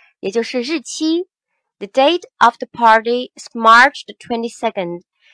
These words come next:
so it means that we only have two weeks to prepare for the party.” 酒会的日期定到了三月二十二号，也就意味着我们只有两个星期的准备时间。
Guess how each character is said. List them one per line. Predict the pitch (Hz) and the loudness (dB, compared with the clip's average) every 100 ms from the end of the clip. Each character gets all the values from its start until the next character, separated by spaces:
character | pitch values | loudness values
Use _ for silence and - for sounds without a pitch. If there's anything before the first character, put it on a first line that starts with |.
| _ | _
so | - - 269 277 294 | -6 4 6 6 6
it | - 240 _ | 2 -6 _
means | 240 233 262 320 - _ | -4 0 0 -4 -8 _
that | 226 214 208 _ | 0 2 -2 _
we | 214 220 - | -8 -4 0
only | 220 254 277 | 0 0 -4
have | 285 247 226 - | -4 -2 -2 -4
two | - 269 302 349 302 | -12 -6 -4 -2 -2
weeks | 254 - - | -2 -6 -14
to | 240 | -14
prepare | 226 - 220 202 208 233 | -12 -10 -4 0 0 -2
for | 220 | -8
the | _ | _
party.” | 220 214 196 190 - _ _ _ _ | -6 -4 -4 -6 -18 _ _ _ _
酒 | - 247 | -4 -2
会 | 240 349 | 0 -2
的 | 320 | -2
日 | 311 311 | -4 -6
期 | - - 294 285 | -10 -12 -10 -10
定 | 285 262 | -12 0
到 | 233 208 | 2 2
了 | 151 - | -2 -12
三 | - 311 330 339 | -4 -2 0 -2
月 | 294 | -4
二 | - 254 | -2 -6
十 | - - | -4 -2
二 | 285 - | 0 0
号， | - - - _ _ | -2 -4 -6 _ _
也 | 214 | -6
就 | 247 | -2
意 | 302 311 | -2 0
味 | 311 262 | 2 2
着 | 240 208 208 _ - | 4 2 2 _ -4
我 | 226 | -2
们 | 240 262 | -2 -4
只 | 277 | 0
有 | 302 | 0
两 | 349 311 196 _ | 2 0 -4 _
个 | - | -8
星 | 277 330 311 | -6 -6 -6
期 | - | -8
的 | 226 | -14
准 | 214 202 - | -12 -14 -10
备 | 208 | -10
时 | - 202 | -10 -10
间。 | 233 220 240 | -6 -6 -6